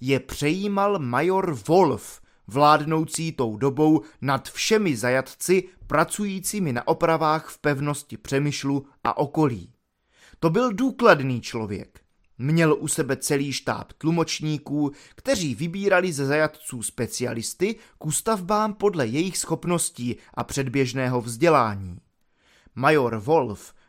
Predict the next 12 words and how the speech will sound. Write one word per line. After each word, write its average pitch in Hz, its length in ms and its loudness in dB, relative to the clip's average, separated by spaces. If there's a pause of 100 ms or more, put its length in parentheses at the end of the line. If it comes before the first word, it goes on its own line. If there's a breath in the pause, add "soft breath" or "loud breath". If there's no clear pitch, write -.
měl 139 400 0
utkvělou 165 680 0
představu, 120 680 -6 (260 soft breath)
že 131 240 0
ruští 160 520 -2
zajatci 139 640 -2 (200)
zapírají 170 840 0
svou 170 280 -2
gramotnost, 165 840 -4 (280 soft breath)
poněvadž 254 400 2
se 247 120 -6
stávalo, 117 640 -2